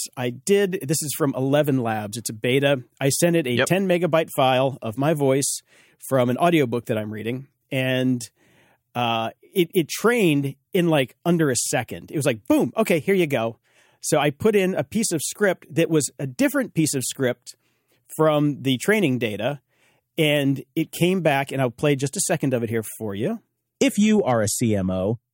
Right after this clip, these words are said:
Speaker 1: this idea that you need to be proficient in as many different marketing platforms and disciplines as possible is nonsense. So that's not exact, but it's pretty damn close. And
Speaker 2: Yeah.
Speaker 1: this is the, this is the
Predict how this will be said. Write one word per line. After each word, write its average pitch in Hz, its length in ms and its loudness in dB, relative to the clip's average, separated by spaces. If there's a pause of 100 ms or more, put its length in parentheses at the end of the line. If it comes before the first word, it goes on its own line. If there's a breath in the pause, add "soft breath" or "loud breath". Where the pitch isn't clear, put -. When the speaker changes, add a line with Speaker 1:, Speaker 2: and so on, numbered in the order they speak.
Speaker 1:
this 294 200 2
idea 147 300 2
that 120 160 2
you 180 200 2
need 196 200 4
to 156 40 2
be 135 140 2
proficient 131 560 0
in 135 140 2
as 117 160 0
many 202 260 2
different 180 320 0
marketing 127 420 0
platforms 110 580 0
and 107 100 0
disciplines 107 480 0
as 104 100 -2
possible 147 580 0
is 123 240 2 (160)
nonsense. 127 800 0 (640 soft breath)
So 262 180 0
that's 311 240 0 (160)
not 240 460 2
exact, 143 680 -2
but 170 160 2
it's 175 140 -4 (200)
pretty 330 220 0
damn 240 260 2
close. 160 520 -2 (300)
And - 120 2
Speaker 2:
Yeah. 220 60 4
Speaker 1:
this 254 100 -2
is 220 80 -8
the, 202 120 -2 (140)
this 208 140 0
is 262 80 -2
the 180 80 0